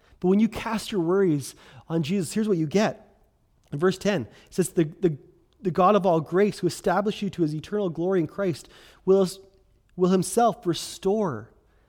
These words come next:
establish, strengthen, and support you after you have suffered a little while." You see, that's what happens. That, that in Colossians chapter three, verse three, it says here,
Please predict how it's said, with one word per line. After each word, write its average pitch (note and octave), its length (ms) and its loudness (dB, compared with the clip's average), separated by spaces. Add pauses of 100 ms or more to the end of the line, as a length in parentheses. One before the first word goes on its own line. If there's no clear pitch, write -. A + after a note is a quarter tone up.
(400)
establish, E3+ 1080 -6 (680)
strengthen, F3 1000 -6 (840)
and F3 160 -2
support - 720 -8 (160)
you E3 220 -6
after D#3+ 360 -6
you D#3+ 140 -2
have D3 100 -4
suffered - 540 -10
a C3+ 60 -8
little C3+ 260 -8
while." - 400 -16 (1700)
You F3+ 100 -2
see, G3 180 -2
that's G#3 180 2
what F#3+ 100 -4
happens. D#3 380 -2
That, - 380 -8
that E3+ 120 0
in E3 100 0
Colossians G3 580 -6 (400)
chapter F3+ 280 -4
three, G#3 180 -2
verse E3+ 220 0
three, G#3+ 160 -4
it F3+ 80 -2
says F3+ 140 0
here, D#3+ 140 -2